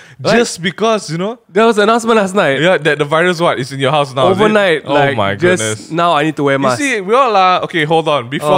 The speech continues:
Speaker 2: I
Speaker 1: Oh.
Speaker 2: spiral into the hole
Speaker 1: Okay,
Speaker 2: of darkness.
Speaker 1: okay,
Speaker 2: Uh,
Speaker 1: okay.
Speaker 2: once again, a round of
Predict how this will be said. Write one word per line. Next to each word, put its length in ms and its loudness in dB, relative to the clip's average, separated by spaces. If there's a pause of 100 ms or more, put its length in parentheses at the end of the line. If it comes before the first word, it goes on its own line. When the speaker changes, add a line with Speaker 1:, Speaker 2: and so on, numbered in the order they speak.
(160)
Speaker 2:
I 20 0
Speaker 1:
Oh. 20 0
Speaker 2:
spiral 440 -2
into 160 -10
the 140 0
hole 60 -2
Speaker 1:
Okay, 300 0
Speaker 2:
of 80 -6
darkness. 600 0
Speaker 1:
okay, 220 -6
Speaker 2:
Uh, 120 2
Speaker 1:
okay. 60 -2
Speaker 2:
once 220 0
again, 260 -2
a 140 -12
round 160 0
of 60 -4